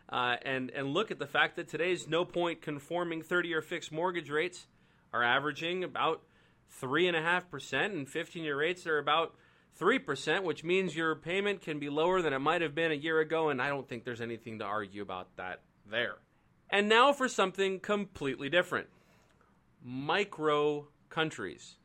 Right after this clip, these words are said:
uh, or micronations, as they're called. So normally we think of these small countries, uh, we think of Luxembourg, we think of Monaco, uh, but how about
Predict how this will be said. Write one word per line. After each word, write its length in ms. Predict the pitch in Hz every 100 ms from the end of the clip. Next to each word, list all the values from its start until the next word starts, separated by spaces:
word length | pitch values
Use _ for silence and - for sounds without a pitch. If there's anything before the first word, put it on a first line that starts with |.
| _ _ _ - _
uh, 180 | 117 117
or 160 | 113 123
micronations, 1000 | 127 151 151 147 131 139 156 - 117 107
as 180 | 107
they're 140 | 101 104
called. 340 | - 110 95 - - -
So 120 | 180
normally 420 | 175 208 214 202
we 120 | 175
think 240 | 170 196 180
of 80 | 160
these 160 | 147
small 300 | - 180 180
countries, 720 | - 180 180 180 170 175 170 - _ - _
uh, 300 | 120 120 117
we 140 | 123 127
think 320 | 143 160 147
of 240 | 131 120
Luxembourg, 760 | 117 160 160 165 147 147 147 131
we 120 | 104
think 300 | 104 131 127
of 140 | 113
Monaco, 640 | 117 139 143 131 139 135 131 - _ _ -
uh, 280 | 120 117 - -
but 200 | 131 160
how 260 | 156 185 269
about 520 | 196 180 165 - -